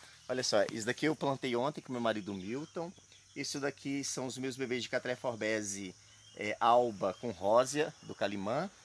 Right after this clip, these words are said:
Olha só que coisas maravilhosas. Daqui um ou dois anos teremos muitas novidades aqui pra vocês, tá bom? Então, amores, muita planta legal, caso vocês queiram adquirir. Olha só,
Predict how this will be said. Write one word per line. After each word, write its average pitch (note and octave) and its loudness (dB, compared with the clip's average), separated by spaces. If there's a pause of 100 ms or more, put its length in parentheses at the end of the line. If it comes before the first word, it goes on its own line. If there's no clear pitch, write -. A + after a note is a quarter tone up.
(500)
Olha A2 -4
só A#2+ -4
que - -18
coisas A2 -4
maravilhosas. A2 -2 (540)
Daqui A#2+ 2 (320)
um F3 4
ou G#3+ 8
dois D#3+ 4
anos C#3 0 (340)
teremos C3 2
muitas C3+ 0
novidades B2+ 6
aqui - 0
pra B2+ -2
vocês, A2+ -6
tá F#2 -4
bom? C3+ 0 (440)
Então, A3 12
amores, F#3 8 (340)
muita G#3+ 8
planta E3+ 4
legal, C3 8
caso C#3 4
vocês C3+ -4
queiram B2+ 0
adquirir. A#2 -4
Olha A#2+ 0
só, C#3+ 4